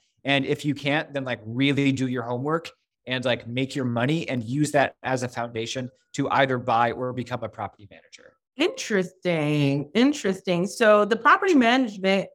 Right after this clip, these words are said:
Speaker 2: other than the barrier to entry being the lowest in terms of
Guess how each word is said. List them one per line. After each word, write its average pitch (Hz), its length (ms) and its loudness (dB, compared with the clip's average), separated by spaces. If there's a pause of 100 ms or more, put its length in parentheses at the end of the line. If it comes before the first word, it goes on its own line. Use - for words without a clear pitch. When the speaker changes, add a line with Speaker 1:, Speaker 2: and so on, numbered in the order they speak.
(220)
Speaker 2:
other 302 260 4
than 240 340 2
the 208 80 0
barrier 208 320 2
to 208 120 -4
entry 208 440 -4
being 196 300 -2
the 170 100 0
lowest 180 560 0
in 170 120 -6
terms 196 420 -2
of 170 400 4